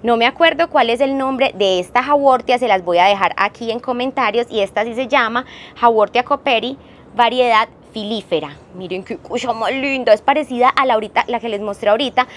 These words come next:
pero aquí donde está la fenestración o la ventana es más puntudita. Tienen ahí como sus leves, sus leves diferencias. Esta es otra planta, esta es una gasteria.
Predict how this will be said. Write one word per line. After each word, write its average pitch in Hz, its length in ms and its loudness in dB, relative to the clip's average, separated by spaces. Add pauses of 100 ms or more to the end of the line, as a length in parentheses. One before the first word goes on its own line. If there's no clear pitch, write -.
(320)
pero 254 300 4
aquí 240 200 -2
donde 240 200 -2
está 240 180 -4
la 196 140 2
fenestración 233 800 -2
o - 20 -2
la 196 140 2
ventana 220 580 -2
es 190 160 -4
más 202 240 -4
puntudita. 196 880 -6 (560)
Tienen 240 280 0
ahí 233 180 0
como 254 420 2 (140)
sus 214 260 -8
leves, 214 480 4 (160)
sus 226 180 -8
leves 208 400 2
diferencias. 165 720 -4 (1120)
Esta 339 420 -2
es 226 220 0
otra 269 240 2
planta, 254 500 -2 (300)
esta 208 180 -2
es 220 80 -4
una 254 220 -2
gasteria. 233 640 0